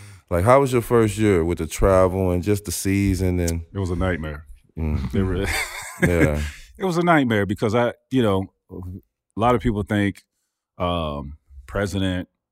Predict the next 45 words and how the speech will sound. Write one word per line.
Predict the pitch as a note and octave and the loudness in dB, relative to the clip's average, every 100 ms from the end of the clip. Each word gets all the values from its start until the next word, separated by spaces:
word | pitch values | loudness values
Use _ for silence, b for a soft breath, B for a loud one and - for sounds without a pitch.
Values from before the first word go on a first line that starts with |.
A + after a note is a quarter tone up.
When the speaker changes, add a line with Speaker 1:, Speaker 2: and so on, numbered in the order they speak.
| _ _ _ - | _ _ _ -10
Speaker 2:
you | F#2 | -8
know, | D#2 D2+ D2 | -8 -10 -12
G | D2+ F#2+ F#2 | -8 -6 -2
M, | F2+ E2+ E2+ E2 E2+ _ _ _ _ _ | -2 -4 -6 -8 -10 _ _ _ _ _
head | G2 G2+ F2+ | -4 -4 -4
coach | - F#2 F2 E2+ - _ _ | -6 -4 -4 -8 -14 _ _
is | E2+ | -8
all | F2+ F2 E2+ | -6 -4 -4
on, | E2+ E2 D#2 _ _ - | -6 -8 -12 _ _ -12
on | F#2 F2 | -8 -8
the | |
same | - F2+ E2 | -8 -8 -8
page. | D#2+ E2+ C#2 - - | -8 -8 -10 -12 -8
Speaker 1:
Mm-hmm. | F2 F2 F2+ E2+ D2 - _ _ F2 | -4 -2 -2 -6 -16 -20 _ _ -8
Speaker 2:
Or | F2 D#2 | -6 -6
an | E2 | -8
owner, | F2 G2+ G2 F2+ F#2 | -4 -2 0 -2 -4
ownership, | G2+ F#2+ F2 F#2 D#2 - | -4 -2 -4 -6 -8 -8
all | E2+ F2 | -6 -2
on | F2 | 2
the | |
Speaker 1:
Yeah. | E2+ | 2
Speaker 2:
same | D#2+ D#2+ | 2 -2
page. | E2+ F2 C#2+ | -4 -6 -6
It's | C#2+ | -6
far | G2 F#2 | -4 -4
from | - D#2 | -4 -8
the | |
truth. | - G#2 D2 | -4 -6 -4
Speaker 1:
They | - F#2+ | 0 2
was | F2+ | 2
new. | F#2+ A#2+ F#2 E2+ | 2 2 2 0
It | |
was, | F2 | -2
Speaker 2:
Uh, | F2+ | -4
Speaker 1:
it | |
was | F2 | -2
Speaker 2:
yeah, | G#2 F#2 | 0 0
Speaker 1:
new. | |
Speaker 2:
it's | D#2 | -2
far | - G#2+ | -2 -2
from | G2 F2+ | -2 -4
the | |
truth. | F2 - F2 | -4 -4 -4
So | - F#2 F2 | -4 -2 -2